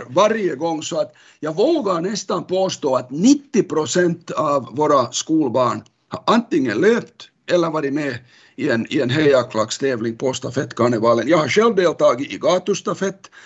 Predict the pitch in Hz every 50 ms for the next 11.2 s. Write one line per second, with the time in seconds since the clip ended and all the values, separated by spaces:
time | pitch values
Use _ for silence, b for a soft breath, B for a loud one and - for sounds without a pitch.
0 | B B B B - 135 160 180 190 165 - - 190 180 - 180 180 175 175 -
1 | _ _ b b b b b b b - - 175 190 180 175 165 165 156 143 123
2 | 120 156 180 190 185 - - 170 165 160 156 165 160 135 B B B B B 139
3 | 160 156 131 120 - - 180 233 254 247 233 202 190 185 160 156 139 139 139 120
4 | - - 151 165 180 185 190 180 175 170 170 - 123 170 175 175 170 156 147 127
5 | 113 104 101 - 185 202 196 - - - 160 147 143 143 147 156 151 127 - b
6 | b b b b b b b b - 120 143 175 185 180 175 165 147 143 156 175
7 | - 113 - 131 143 190 208 202 180 151 - 165 160 156 - - - 156 151 143
8 | 151 151 147 143 139 143 139 143 165 165 156 151 143 135 - 151 160 156 160 156
9 | 139 131 120 - - - 170 208 240 226 196 151 117 123 123 113 - - 185 226
10 | 175 - - - - 214 185 175 175 - B B B B B B B B 123 143
11 | 147 156 147